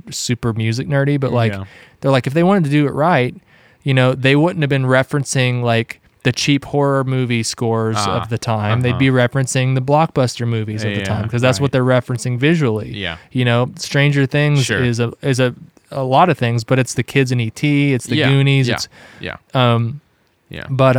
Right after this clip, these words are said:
Speaker 1: uh, you know, it's Dungeons and Dragons, it's all
Speaker 2: Yes.
Speaker 1: these things. Um,
Speaker 2: And I'd forgotten
Speaker 1: but
Speaker 2: there was
Speaker 1: there's
Speaker 2: a
Speaker 1: n-
Speaker 2: D and D scene in E T. I'd forgotten what a direct
Speaker 1: Yeah.
Speaker 2: re-,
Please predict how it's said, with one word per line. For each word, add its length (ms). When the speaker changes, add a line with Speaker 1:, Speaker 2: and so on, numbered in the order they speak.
Speaker 1:
uh, 60
you 200
know, 140
it's 160
Dungeons 420
and 160
Dragons, 560
it's 120
all 80
Speaker 2:
Yes. 80
Speaker 1:
these 140
things. 340
Um, 260
Speaker 2:
And 100
I'd 140
forgotten 320
Speaker 1:
but 60
Speaker 2:
there 60
was 100
Speaker 1:
there's 80
Speaker 2:
a 40
Speaker 1:
n- 40
Speaker 2:
D 80
and 80
D 120
scene 280
in 260
E 140
T. 500
I'd 180
forgotten 360
what 100
a 60
direct 540
Speaker 1:
Yeah. 260
Speaker 2:
re-, 80